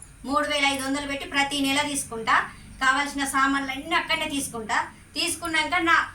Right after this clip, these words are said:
నాలుగు నెలలు పూర్తి అయిపోయినాక, ఐదో నెలల నాకు ఒక మూడు వేల ఐదు వందల సామాన్లు ఫ్రీగా ఇస్తారు. ఈ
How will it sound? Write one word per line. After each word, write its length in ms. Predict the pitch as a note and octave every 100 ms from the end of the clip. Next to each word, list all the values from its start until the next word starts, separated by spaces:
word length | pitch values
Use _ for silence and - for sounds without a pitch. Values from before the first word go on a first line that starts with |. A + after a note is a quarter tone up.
| - -
నాలుగు 320 | B3+ D4+ D#4 D#4
నెలలు 180 | E4+ -
పూర్తి 300 | D4+ - D4+
అయిపోయినాక, 320 | D4 D#4 D4 D4
ఐదో 120 | D4+ D4
నెలల 240 | C4+ C4+ - - - - - - C#4
నాకు 260 | C4+ C4+ C#4 C#4 C4+ - - -
ఒక 160 | C4 C4+ C4+ C4+
మూడు 160 | C#4+ D4
వేల 160 | C#4+
ఐదు 160 | C4+ C4
వందల 200 | C4+ C4+
సామాన్లు 440 | C4+ C4+ C#4+ D4
ఫ్రీగా 320 | E4 D#4 D4 D4
ఇస్తారు. 300 | D4 A3+ F#3+ - - - - - - - - - - - - - _ _ - - - -
ఈ 100 | -